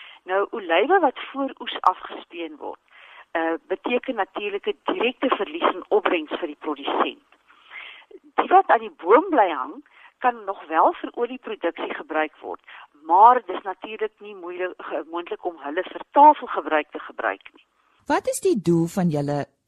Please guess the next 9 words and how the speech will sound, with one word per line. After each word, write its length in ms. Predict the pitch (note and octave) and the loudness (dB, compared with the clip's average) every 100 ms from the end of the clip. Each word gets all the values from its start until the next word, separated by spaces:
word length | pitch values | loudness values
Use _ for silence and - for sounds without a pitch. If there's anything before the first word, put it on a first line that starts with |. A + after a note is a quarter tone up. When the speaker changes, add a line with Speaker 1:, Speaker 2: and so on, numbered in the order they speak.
| _ | _
Speaker 2:
navorsing 1080 | D3 D#3 C#3 C3+ C#3 - B2+ C3 A#2+ - - | -4 0 0 0 -4 -6 -8 -8 -10 -10 -8
aan 120 | - | -4
die 100 | D3 | -2
einde 220 | - C#3 C#3 | 0 -2 -2
van 160 | C3 | -2
die 120 | B2 | -4
dag? 320 | A2 - - - _ _ _ _ _ - | -4 -12 -20 -20 _ _ _ _ _ -2
Speaker 1:
Ons 360 | B3 G#4 - G#3+ | 2 2 2 2
navorsing 680 | F3+ F#3 - B3 - A#3+ | 4 4 2 -4 -4 -6